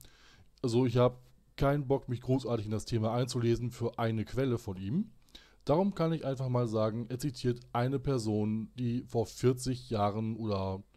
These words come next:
wenn wir freundlich sein wollen, er hat's auf dem Sterbebett gesagt, vor zwanzig Jahren eine Aussage getroffen hat. Nach dem Motto kann ich mir irgendjemanden aussuchen, der irgendwo einen Doktor stehen hat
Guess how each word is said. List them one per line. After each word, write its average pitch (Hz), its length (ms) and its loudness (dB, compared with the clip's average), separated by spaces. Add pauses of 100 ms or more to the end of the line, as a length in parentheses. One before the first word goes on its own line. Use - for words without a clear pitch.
(400)
wenn 110 240 0
wir 107 180 2
freundlich 120 540 0
sein 110 260 2
wollen, 110 300 0
er 120 80 -2
hat's 117 140 -4
auf - 120 -6
dem 101 80 -8
Sterbebett 120 560 0
gesagt, 113 400 -2
vor 92 180 -6
zwanzig 107 520 -4
Jahren 85 440 -4 (760)
eine 123 220 0
Aussage 107 380 0
getroffen 87 440 -10
hat. - 240 -14 (1500)
Nach 131 160 0
dem 180 220 2
Motto 175 300 2
kann 143 200 -2
ich 127 120 -6
mir 131 280 -2
irgendjemanden 170 720 2
aussuchen, 131 840 0 (120)
der 117 260 2
irgendwo 151 360 2
einen 139 160 -4
Doktor 147 360 0
stehen 92 340 -8
hat 117 260 -4